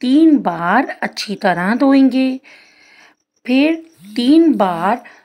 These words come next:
कुल्ली करेंगे और फिर नाक में तीन बार पानी डाल के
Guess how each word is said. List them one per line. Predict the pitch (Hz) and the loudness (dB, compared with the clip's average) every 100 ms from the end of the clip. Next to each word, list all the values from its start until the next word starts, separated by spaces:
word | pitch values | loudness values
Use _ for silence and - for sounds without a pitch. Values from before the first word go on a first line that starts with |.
| _ _ _ | _ _ _
कुल्ली | 220 185 185 240 | -6 -4 -2 -2
करेंगे | 294 285 262 233 202 214 240 311 _ _ _ _ _ _ _ _ _ _ _ _ _ _ - | 0 2 2 0 -2 -2 -2 -6 _ _ _ _ _ _ _ _ _ _ _ _ _ _ -6
और | 226 240 277 285 | 2 2 2 -4
फिर | - 214 202 226 277 _ _ 214 | -8 -4 -2 -2 -6 _ _ -6
नाक | 202 220 269 285 - | -2 0 0 -2 -6
में | 208 214 | -4 -2
तीन | 220 - 247 285 294 | -6 -8 0 2 4
बार | 247 220 208 - | 4 0 -2 -6
पानी | 196 180 180 175 | -6 -6 -6 -4
डाल | 190 185 233 285 | -2 0 -2 -4
के | 294 208 196 208 | -6 -4 -2 -2